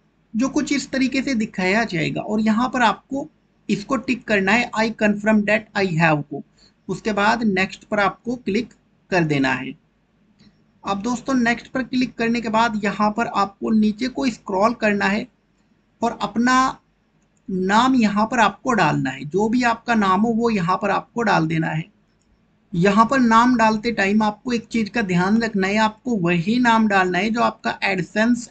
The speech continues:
अकाउंट में है। यहाँ पर स्पेलिंग भी आपको मैच कर लेनी है अपने AdSense अकाउंट के नाम से। उसके बाद नाम डालने के बाद यहाँ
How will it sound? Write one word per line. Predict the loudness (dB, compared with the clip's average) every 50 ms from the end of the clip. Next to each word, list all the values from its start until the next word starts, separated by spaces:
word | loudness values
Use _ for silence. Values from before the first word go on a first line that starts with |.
| 0
अकाउंट | 0 0 0 0 -2 0 2 4 2 2 2
में | 0 0 2 2
है। | 2 0 0 -4 _ _ _ -6
यहाँ | -2 0 0 0 2 2 0 2
पर | 0 0 4 4 4 4 2 0 _ -4 -4
स्पेलिंग | -4 -4 -4 -2 0 0 2 2 2 2 2 2
भी | 2 0 0
आपको | 0 -2 -4 _ -8 -6 -2 0
मैच | 2 4 4 2 0 -2
कर | -4 -2 0 0
लेनी | 0 2 0 2 2 2 2
है | 2 0
अपने | 0 -2 -2 -4 -2 -2 -2
AdSense | -2 -4 -4 -4 -4 -4 -6 -8
अकाउंट | -6 -2 0 2 2 2 0 -2 -6
के | -4 -4 -4 -4 -6 _ _ _ _ _ _ -6 0
नाम | 2 4 6 6 6 4 4 0
से। | -4 -8 -10 -10 _ _ -20 -20 -20 _ _ -8
उसके | -8 -8 -4 -4 -2
बाद | 0 0 0 0 2 2
नाम | 4 4 4 4 4 2
डालने | 2 2 2 2 0 -2
के | -4
बाद | -2 0 0 0 0 0 0 0
यहाँ | -2 0 0 -2 -4